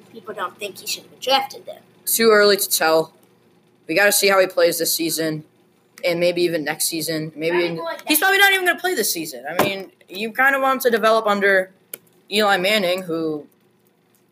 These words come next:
Speaker 2: you know, is the starter, the starting quarterback, probably.
Speaker 1: Right.
Speaker 2: And
Speaker 1: It depends how he does in camp training.
Speaker 2: And a lot of people are saying that he could put up a career year this year with, like, the motivation that they drafted a rookie quarterback 'cause he's getting older.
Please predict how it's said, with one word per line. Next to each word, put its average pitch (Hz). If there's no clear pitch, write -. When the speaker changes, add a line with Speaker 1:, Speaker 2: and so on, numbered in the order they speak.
Speaker 2:
you 170
know, 151
is 151
the 156
starter, 170
the 160
starting 185
quarterback, 143
probably. 147
Speaker 1:
Right. -
Speaker 2:
And 165
Speaker 1:
It -
depends -
how 311
he 302
does 277
in -
camp -
training. 233
Speaker 2:
And 208
a 214
lot 247
of 254
people 285
are -
saying 247
that 226
he 220
could 226
put 214
up 214
a 208
career 202
year 190
this 170
year 170
with, 160
like, 160
the 160
motivation 170
that 156
they 160
drafted 165
a -
rookie 165
quarterback 165
'cause -
he's 156
getting 160
older. 165